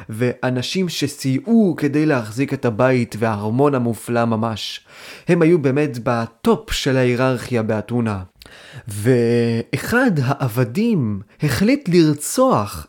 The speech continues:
עבד אחר בגלל שעבד האחר עצבן אותו. כמובן שזה חרה מאוד לאביו של אוטיפרון,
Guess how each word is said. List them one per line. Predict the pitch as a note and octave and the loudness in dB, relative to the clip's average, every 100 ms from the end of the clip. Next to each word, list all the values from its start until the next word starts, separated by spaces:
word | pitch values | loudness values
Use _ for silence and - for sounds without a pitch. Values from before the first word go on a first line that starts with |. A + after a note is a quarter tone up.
| - | 0
עבד | G#3+ G#3+ E3 | 2 4 2
אחר | B2 - A#2 B2 | 2 0 -2 0
בגלל | B2+ D3 F3+ | 0 2 2
שעבד | - G#3 A#3 A#3 | 2 2 4 2
האחר | G#3+ G#3+ A#3 A3+ | 0 0 0 0
עצבן | - F#3+ G#3 | -2 0 0
אותו. | G3 F#3 F3+ _ - - - - - | 0 -2 -2 _ -20 -20 -20 -14 -4
כמובן | C3 C3 F#3+ A3+ | 0 2 2 2
שזה | - A#2 A#2 | 0 -2 -2
חרה | B2+ C#3+ | 0 0
מאוד | E3 C#3+ F3+ C#3 | 2 4 2 2
לאביו | A2+ A2 C#3+ B2+ | 0 2 0 0
של | B2+ | -2
אוטיפרון, | A#2 - - E3 G#3+ A2+ | -4 -6 -6 0 0 0